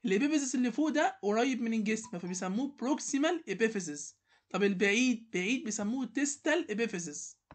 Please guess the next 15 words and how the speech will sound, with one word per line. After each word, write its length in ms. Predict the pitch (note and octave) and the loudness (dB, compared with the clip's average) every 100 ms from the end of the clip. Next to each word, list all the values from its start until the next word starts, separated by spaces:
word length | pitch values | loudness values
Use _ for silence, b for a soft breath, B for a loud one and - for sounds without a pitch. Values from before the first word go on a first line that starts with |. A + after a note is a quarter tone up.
| _ _ - | _ _ -8
جميل. 400 | E3 G3 A#3 G3+ | -2 0 0 0
ايه 120 | G#3+ | 0
تاني 280 | A3 A3 A3 | 4 4 4
بقى؟ 320 | G#3+ G3 F3+ b b - | 0 -2 -4 b b -4
حاجه 200 | B3 C4 | -2 -2
اسمها 340 | B3+ C#4 D4+ | -2 -2 0
ميتافيزز. 880 | C#4+ A3+ B3 A#3 F3+ E3+ D#3 - - _ _ | -2 -2 -2 -2 -6 -6 -10 -14 -20 _ _
ميتافيزز 540 | F3 A3 A#3+ D4+ E4 G#3+ | -6 -2 -2 0 0 2
يعني 220 | F#3+ F#3 | -2 -2
حاجه 220 | G#3+ A3+ | -2 -2
بتنمو 440 | A3 G3+ A#3+ C4 | -2 -2 -2 -2
بين 220 | D#3+ E3+ F#3 | -2 -4 -2
برضو 300 | F3 G3 A3 | -4 -4 -4
حاجتين. 480 | A3 A3+ A#3 A3 | -6 -6 -4 -4
طيب 180 | - C#3 | -8 -10